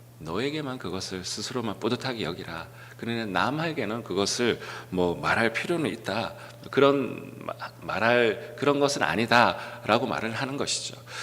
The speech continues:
그런 점에서 볼 때 자기 자신을 먼저 살피고 이 문제를 신중하게 다뤄야 된다라고 하는 것을 이야기를 하는 것입니다. 바로 그래서 오 절의 말씀에 "각각 자기의 짐을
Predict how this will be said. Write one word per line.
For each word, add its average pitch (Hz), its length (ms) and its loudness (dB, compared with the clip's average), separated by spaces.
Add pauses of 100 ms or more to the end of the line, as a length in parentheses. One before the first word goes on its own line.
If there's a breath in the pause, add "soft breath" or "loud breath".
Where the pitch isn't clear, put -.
(140 loud breath)
그런 196 180 8
점에서 196 240 6
볼 180 120 0
때 185 140 0
자기 151 340 -2
자신을 156 380 0
먼저 131 280 0
살피고 - 1200 0
이 120 140 -2
문제를 92 680 0 (180 loud breath)
신중하게 113 920 0 (300 loud breath)
다뤄야 104 460 0
된다라고 98 1120 4
하는 117 180 2
것을 85 580 0 (300 loud breath)
이야기를 87 400 2
하는 120 220 0
것입니다. - 520 -6 (280 loud breath)
바로 147 260 8
그래서 185 340 8
오 95 280 6
절의 139 220 10
말씀에 98 880 4
"각각 - 920 2
자기의 113 580 2
짐을 95 500 0